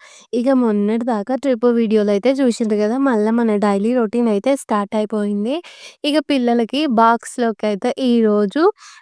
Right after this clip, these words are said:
టమాటో రైస్ అయితే చేశాను. చూస్తున్నారు కదా, రైస్ ఎంత పొడి పొడిలాడుతుందో.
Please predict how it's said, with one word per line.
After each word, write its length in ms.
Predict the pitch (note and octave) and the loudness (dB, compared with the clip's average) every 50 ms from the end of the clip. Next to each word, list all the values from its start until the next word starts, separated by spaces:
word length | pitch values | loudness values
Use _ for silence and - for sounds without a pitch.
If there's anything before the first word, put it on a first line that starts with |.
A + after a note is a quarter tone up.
| _ _ | _ _
టమాటో 460 | - B3+ A3+ A3 G#3+ A3 G3+ - A3+ | 2 2 4 4 2 2 2 2 2
రైస్ 360 | A3+ A3 G#3+ G3+ G3+ G3+ - A3 | 2 2 0 0 -2 -4 -4 -6
అయితే 240 | G3+ F#3+ - G#3+ G3+ | -6 -4 -4 -6 -4
చేశాను. 480 | G#3+ G#3 G#3 G3 - - G3+ G#3 G#3 A#3+ C4+ | -4 -4 -4 -4 -4 -6 -6 -6 -6 -6 -8
చూస్తున్నారు 600 | A#3+ - A#3 A3+ A3 - - B3 A#3 A3+ G#3+ G3 | -6 -6 -6 -6 -6 -4 -4 -2 -2 -2 -2 -4
కదా, 180 | G3+ G3 G3+ A#3 | -4 -4 -4 -4
రైస్ 320 | A#3 A3 G#3 G3+ G#3+ - - | -2 -2 -2 -4 -4 -4 -6
ఎంత 320 | G#3+ G3+ G#3+ A3+ A#3+ A#3+ C4+ | -6 -4 -4 -6 -6 -4 -4
పొడి 300 | B3+ - A#3 G#3+ G#3+ G#3 | -4 -2 -2 -4 -2 -4
పొడిలాడుతుందో. 840 | A3+ A3+ A3 A3 A3 G#3 G#3 G3+ - - G#3+ G#3 G#3 G3+ A3 B3+ | -4 -4 -2 -2 -2 -4 -4 -6 -6 -6 -4 -4 -4 -4 -2 -2